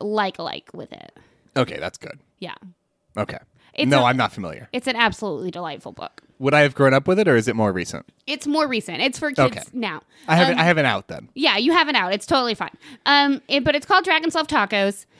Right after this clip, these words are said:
Speaker 2: Ooh.
Speaker 1: and it's not a complicated book. It's about how dragons love tacos.
Speaker 2: <laughs> It sounds
Speaker 1: Um,
Speaker 2: straightforward, yeah.
Speaker 1: but they hate spicy salsa.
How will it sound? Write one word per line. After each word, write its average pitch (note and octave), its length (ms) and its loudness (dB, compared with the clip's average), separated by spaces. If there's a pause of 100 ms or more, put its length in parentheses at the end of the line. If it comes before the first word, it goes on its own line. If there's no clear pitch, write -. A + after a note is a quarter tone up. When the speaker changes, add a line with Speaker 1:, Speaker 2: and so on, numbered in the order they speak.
(100)
Speaker 2:
Ooh. A4 120 4
Speaker 1:
and C4 360 4
it's C#4 280 -4
not C#4 300 6
a E4+ 40 -2
complicated B3+ 600 -2
book. G3+ 320 2
It's - 180 -2
about A3 360 2
how A3+ 280 2
dragons D4 680 2 (260)
love A3+ 960 0 (100)
tacos. - 840 -4
Speaker 2:
<laughs> - 60 -20 (520)
It G#3 140 2
sounds B3+ 300 4
Speaker 1:
Um, - 20 -6
Speaker 2:
straightforward, A#2 600 -2
yeah. A2 180 0
Speaker 1:
but - 180 -12
they A#3 720 2
hate B3+ 640 0
spicy G3 500 -2
salsa. - 600 -10